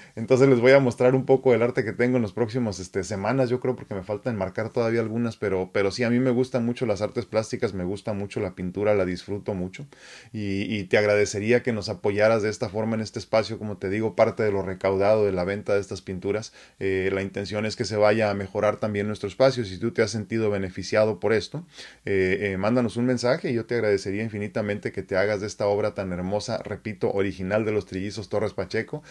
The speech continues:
eh, pintores reconocidos a nivel mundial y con una hermosa historia de vida, y, este, y ya exposiciones en varias partes del mundo también, como te digo, eh, orgullosamente mexicanos. La pintura se llama The Night, mide un metro por uno veinte y, pues, vas a ver que va a embellecer cualquiera de los espacios donde quieras ponerlo.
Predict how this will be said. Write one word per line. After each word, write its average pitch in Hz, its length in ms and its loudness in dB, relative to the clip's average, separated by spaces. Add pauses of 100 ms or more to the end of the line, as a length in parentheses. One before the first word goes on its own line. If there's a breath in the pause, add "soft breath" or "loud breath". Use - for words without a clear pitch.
(200 loud breath)
eh, 95 180 -4
pintores 101 480 2
reconocidos 101 640 -4
a 104 40 -6
nivel 98 240 2
mundial 104 320 2
y 104 60 -6
con 98 120 -6
una 101 300 -2
hermosa 101 480 -2
historia 101 400 0
de 90 120 0
vida, 107 300 -6 (340 loud breath)
y, 107 220 -2
este, 95 460 0
y 98 100 -4
ya 117 380 4
exposiciones 104 720 -4
en 98 120 -6
varias 113 280 2
partes 117 340 -4
del 98 100 -2
mundo 113 280 -4
también, 92 340 -6
como 101 220 -10
te 92 100 -6
digo, 107 420 -2
eh, 90 140 -2
orgullosamente 107 800 -2
mexicanos. 120 720 -2
La 107 200 0
pintura 107 360 -2
se 110 100 -6
llama 107 200 -2
The 92 80 -4
Night, 117 360 -2 (340 loud breath)
mide 110 360 0
un 143 260 0
metro 131 380 2
por 101 160 0
uno 120 220 0
veinte 123 440 0
y, - 80 -10
pues, - 320 -10
vas 92 200 -4
a 104 60 0
ver 101 140 0
que 107 80 -4
va 101 80 0
a - 20 -2
embellecer 98 440 0
cualquiera 107 380 2
de 104 80 4
los 95 140 -4
espacios 104 440 -2
donde 95 220 -4
quieras 98 260 -2
ponerlo. 80 380 -14